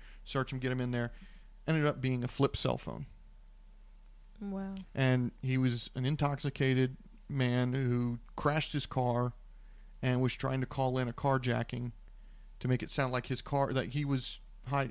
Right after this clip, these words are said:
Speaker 1: carjacked and someone else stole his car and wrecked it. And it, it was completely not communicated properly to me, but giving the facts that I have there,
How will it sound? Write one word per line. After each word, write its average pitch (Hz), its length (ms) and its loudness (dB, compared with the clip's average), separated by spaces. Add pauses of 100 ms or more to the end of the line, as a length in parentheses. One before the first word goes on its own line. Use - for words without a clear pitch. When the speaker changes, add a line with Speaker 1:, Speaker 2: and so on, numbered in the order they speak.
Speaker 1:
carjacked 127 600 2
and 127 300 -2 (120)
someone 135 260 0
else 131 120 2
stole 127 220 2
his 123 100 0
car 127 260 4
and 123 200 -4 (360)
wrecked 135 280 2
it. 135 100 2
And 131 80 -2
it, 120 100 -4 (440)
it 135 60 -2
was 127 180 -2 (160)
completely 147 760 -4 (240)
not 151 260 2
communicated 151 500 2
properly 131 400 0
to 123 80 -2
me, 160 240 4
but 135 200 2 (600)
giving 180 320 4
the 143 80 4
facts 151 400 -2
that 135 100 2
I 127 80 4
have 202 360 2
there, 135 320 4